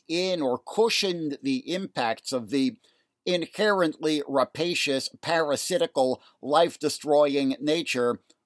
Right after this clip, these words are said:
of the capitalist system. Most significantly, since the New Deal here in the U S and social democracy in Europe, and various forms of populism in Latin America.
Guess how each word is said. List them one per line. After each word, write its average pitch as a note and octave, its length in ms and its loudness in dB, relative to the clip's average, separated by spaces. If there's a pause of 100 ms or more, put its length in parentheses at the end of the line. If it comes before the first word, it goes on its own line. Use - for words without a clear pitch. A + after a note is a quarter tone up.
(120)
of C#3 360 6 (120)
the C#3 140 -6
capitalist A#2+ 760 0
system. G#2 520 -6 (640)
Most C4 220 4
significantly, E3 1000 2 (520)
since E3+ 400 -2 (100)
the D3 360 2
New C#3+ 240 0
Deal C3+ 680 2
here B2+ 280 -4
in A#2+ 100 -4
the A2+ 80 -6
U A#2 280 -4
S C3+ 360 0
and A2+ 300 -8
social C3+ 360 -6
democracy C3 760 -4
in A2+ 140 -8
Europe, A#3 400 4 (460)
and G3+ 300 2
various A3 400 4
forms F#3+ 500 2 (120)
of D#3+ 320 4 (160)
populism D3 920 0
in B2 320 -4 (180)
Latin B2+ 260 -4
America. A#2 540 2